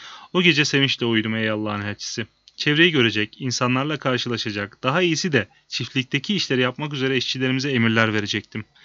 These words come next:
Ertesi gün heyecanla çiftliğe doğru yola çıktım. Yol üzerinde daha önceden görmediğim bir bina ile karşılaştım.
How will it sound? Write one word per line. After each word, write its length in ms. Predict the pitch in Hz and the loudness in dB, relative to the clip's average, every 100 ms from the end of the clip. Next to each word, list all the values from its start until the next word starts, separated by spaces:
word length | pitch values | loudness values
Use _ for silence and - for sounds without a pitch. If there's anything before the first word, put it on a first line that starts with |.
| - - - | -20 -20 -8
Ertesi 380 | 156 175 185 151 | -4 -4 -4 -2
gün 140 | 117 | 0
heyecanla 500 | 120 147 147 127 117 | 0 -2 0 0 0
çiftliğe 380 | 117 131 - 123 | -2 -6 -2 -2
doğru 200 | 110 113 | 0 -2
yola 180 | 120 104 | -2 -2
çıktım. 380 | - - - 101 _ - - - | -4 -10 -12 -12 _ -20 -20 -8
Yol 200 | 147 196 | 0 2
üzerinde 500 | 196 139 117 113 120 | 4 4 4 2 0
daha 200 | 123 143 | 0 0
önceden 320 | 165 131 120 113 | 0 2 2 4
görmediğim 500 | 143 160 117 120 120 | 2 2 2 0 0
bir 160 | 107 | 0
bina 260 | 107 107 107 | 0 0 0
ile 120 | 104 | -2
karşılaştım. 720 | - 107 - 120 113 - 110 | -4 -6 -4 -6 -6 -6 -10